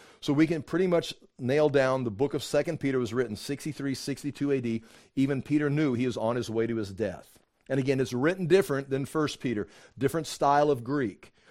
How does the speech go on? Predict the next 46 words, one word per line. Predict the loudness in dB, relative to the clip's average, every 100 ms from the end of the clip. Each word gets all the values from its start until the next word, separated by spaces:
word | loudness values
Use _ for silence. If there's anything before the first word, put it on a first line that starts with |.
| -20 _
Uh, | 0 2 2 -2 -4
and | -2
that's, | -2 2
that's | 2 2
because | 0 2 2 -2 -4
there's | -4 -2
someone | -2 -2 -4
helping | 0 0 2 0
him | -2 -2
write | 0 2 2 0 -6
First | -4 -4 -2
Peter, | -4 -4
meaning | -4 -4
he | -2
wrote | 0 2 2
it | 0
and | -2
then | -2
it |
was | -4 -8
probably | -4 -2 0
edited, | 0 0 -2 -4 -8 -20 -8
which | -6
is | -4
very | -4 0 0 0
common | -2 -2 -2
in | -4
the | -2
day. | 0 0 -4 -10 -8
You'd | -2 2
have | 2 0
scribes, | 0 4 4 4 2
like | 0 -2
Mark | -2 2 2 2 -6 -20 _ _ _
would | -2 0
be | 0
a | 0
scribe, | -2 2 4 2
and | 0
he | -2
would | -2
write, | 2 2 2 0 -12 -20 _
and | -4 0
you |
would | 0 -2
say, | 2 6 6 6 2